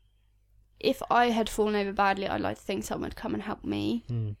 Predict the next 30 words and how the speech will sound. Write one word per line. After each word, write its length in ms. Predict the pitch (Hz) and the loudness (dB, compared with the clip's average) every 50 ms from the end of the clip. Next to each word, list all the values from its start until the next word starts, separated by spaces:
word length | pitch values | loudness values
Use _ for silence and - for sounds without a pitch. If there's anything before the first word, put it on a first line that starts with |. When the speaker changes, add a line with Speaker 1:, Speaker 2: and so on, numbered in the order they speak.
| _ _ _ _ _ - - | _ _ _ _ _ -12 -6
Speaker 1:
But 220 | - 220 - - - - | -4 -4 -4 -4 -2 -2
it, 180 | - - - - | 0 0 2 2
it's 220 | 220 247 - - | 2 2 4 4
the 120 | - 233 | 6 6
reality 540 | 226 233 226 233 254 240 233 - - 202 196 | 8 6 6 6 4 4 2 4 2 4 4
of 160 | 202 208 202 | 4 2 2
that 240 | - 208 202 196 - | 4 4 4 4 4
we 200 | - 214 208 196 - | 4 4 4 4 2
are 120 | 214 202 | 0 0
so 640 | - - - 226 220 220 220 214 214 220 220 214 208 - - - - - - - _ _ _ _ _ _ _ _ - - - - | 0 0 4 6 6 8 8 8 8 8 8 6 2 0 -6 -14 -20 -20 -20 -20 _ _ _ _ _ _ _ _ -20 -20 -10 -2
kind 200 | - 240 233 226 | 0 2 4 4
of 180 | 208 202 - - | 2 0 2 2
boxed 340 | - - - - - - - | 4 4 4 0 -4 -4 2
in. 520 | - 156 214 202 185 180 185 190 202 208 - _ _ | 4 6 6 6 6 4 2 0 -2 -4 -6 _ _
We 80 | - 208 | 0 4
don't 200 | 208 233 226 - | 6 6 6 6
want 140 | 214 220 220 | 4 0 0
to 40 | 208 | 2
talk 240 | - 214 - - - | 2 0 0 0 -2
to 80 | - 185 | -2 0
anyone. 480 | 190 185 185 180 175 175 170 190 202 - _ - - - _ _ _ _ _ _ - - | 2 2 2 0 0 0 -2 -2 -2 -4 _ -18 -20 -20 _ _ _ _ _ _ -6 0
We're 120 | - 196 190 | 2 2 4
afraid 300 | 190 - 240 226 214 - | 6 6 6 6 6 4
to 60 | - | 0
talk 220 | - 220 196 - 202 | 0 0 0 4 6
to 60 | 247 | 8
<laughs> 140 | 269 269 240 | 8 10 10
anyone 480 | 247 220 202 214 220 202 214 240 254 - - | 10 8 8 8 6 8 8 6 6 4 2
Speaker 2:
Yeah. 260 | 113 104 101 98 98 - - - - | 2 2 4 4 2 0 -4 -4 0
Speaker 1:
or 460 | - 190 196 190 190 196 196 190 208 | 4 6 6 8 8 6 4 2 -2